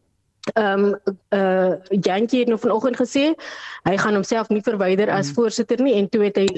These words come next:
Speaker 1: lede van die komitee kans gegee om te sê of hulle moet hom saamstem of nie. En baie van hulle het gesê, "Nee, kyk, hierdie kwessie is nie vir ons nie."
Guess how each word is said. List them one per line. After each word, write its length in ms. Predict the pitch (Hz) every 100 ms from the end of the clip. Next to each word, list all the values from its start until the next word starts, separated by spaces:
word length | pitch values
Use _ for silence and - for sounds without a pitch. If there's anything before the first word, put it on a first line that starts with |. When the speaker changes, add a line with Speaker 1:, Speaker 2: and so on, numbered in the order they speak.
| -
Speaker 1:
lede 400 | 175 175 190 220
van 140 | 226
die 100 | 202
komitee 420 | 214 202 180 202
kans 380 | - 214 196 196
gegee 380 | 202 - 196 190
om 200 | 180 185
te 100 | 185
sê 300 | - 214 196
of 160 | 175
hulle 120 | 202 185
moet 260 | 180 165
hom 120 | 160
saamstem 600 | 156 233 226 226 - 226 202
of 160 | 180
nie. 300 | 175 185 311 - - - -
En 220 | - 220
baie 260 | 180 180 220
van 180 | 220 214
hulle 160 | 196
het 160 | 196 185
gesê, 320 | 196 - 202
"Nee, 160 | 196 190
kyk, 220 | 233 208
hierdie 200 | 185 202
kwessie 340 | - 226 220
is 60 | 214
nie 120 | 226
vir 100 | 226
ons 380 | 208 208 220 -
nie." 200 | 254 339